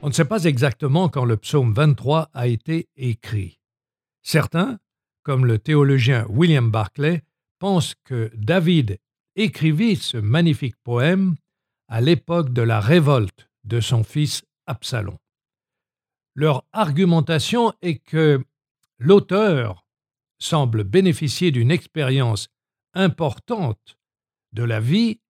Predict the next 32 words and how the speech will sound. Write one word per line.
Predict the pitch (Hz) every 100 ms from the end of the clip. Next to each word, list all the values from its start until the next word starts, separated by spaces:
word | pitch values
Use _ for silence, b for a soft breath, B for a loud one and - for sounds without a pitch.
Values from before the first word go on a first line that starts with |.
| -
et | 175
du | 175
pouvoir, | 170 151 123 147 208 135
et | 110
une | 113 131
expérience | 120 113 95 147 147
qui | - 113
ne | -
correspond | 226 190 139 - 113 110
pas | 180 147 _ _ _ _ -
à | 110
celle | - 156 143 113 _ _
d'un | 113 113
jeune | 101 123 117 117 - _ -
berger. | 104 101 101 90 _ _ _ _ _ _ _ _ _ _ -
C'est | - 220
John | 156 160
Graz | 131 120 123 -
qui | 117
vous | 107
parle, | - 143 170 180 175 190 _ _ -
et | 208 208
je | 139
suis | 139 - 160 - -
une | 151
fois | - 120
de | 107
plus | - 120 135 - _ _ 175
heureux | 170 120 120 - _ _
de | 120
vous | 139 156
retrouver. | 214 - 233 160 92